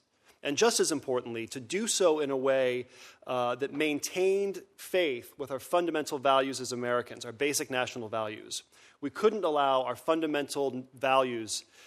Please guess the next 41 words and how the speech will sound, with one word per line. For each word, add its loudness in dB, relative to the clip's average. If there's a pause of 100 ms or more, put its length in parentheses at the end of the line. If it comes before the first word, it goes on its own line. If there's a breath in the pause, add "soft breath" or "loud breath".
(120 loud breath)
to -6
become -6
a -4
casualty -2
of -2
war. -6 (1080)
I 4
took 2
that 4
commitment -2
with -4
me -4
to -10
Homeland -2
Security -4
a -6
few -4
years -4
later. 0 (800 loud breath)
At -6
D 2
H 6
S, 6 (360)
I 0
learned 4
the -4
importance -4
of -6
working 0
with -2
our 4
allies 4
around 0
the -2
world 0
to -16
confront -2
the -8
specter 2
of -8
terrorism. 0